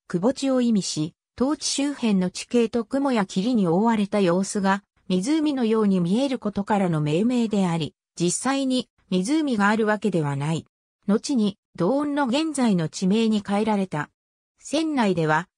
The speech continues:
最大の拠点駅で、標高千四百三メートルに位置する。スイッチバックによる上下線列車同士の離合地点であり、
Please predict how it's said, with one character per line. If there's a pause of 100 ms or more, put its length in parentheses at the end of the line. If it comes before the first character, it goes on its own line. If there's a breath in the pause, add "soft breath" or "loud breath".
(160)
最
大
の
拠
点
駅
で、 (180)
標
高
千
四
百
三
メ
ー
ト
ル
に
位
置
す
る。 (640)
ス
イ
ッ
チ
バ
ッ
ク
に
よ
る (200)
上
下
線
列
車
同
士
の
離
合
地
点
で
あ
り、